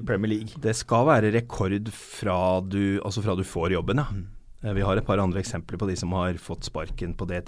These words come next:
Speaker 2: tidspunktet ut i sesongen,
Speaker 1: Mm.
Speaker 2: men de, i hvert fall det jeg vet om, så har de sittet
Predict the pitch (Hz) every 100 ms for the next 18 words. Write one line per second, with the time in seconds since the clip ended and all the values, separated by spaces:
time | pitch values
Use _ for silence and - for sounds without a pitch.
0 | - - - 87 - - 98 - 95 101
1 | 95 92 117 107 104 101 101 98 92 -
2 | 95 92 87 90 101 98 104 95 - 110
3 | - - 92 -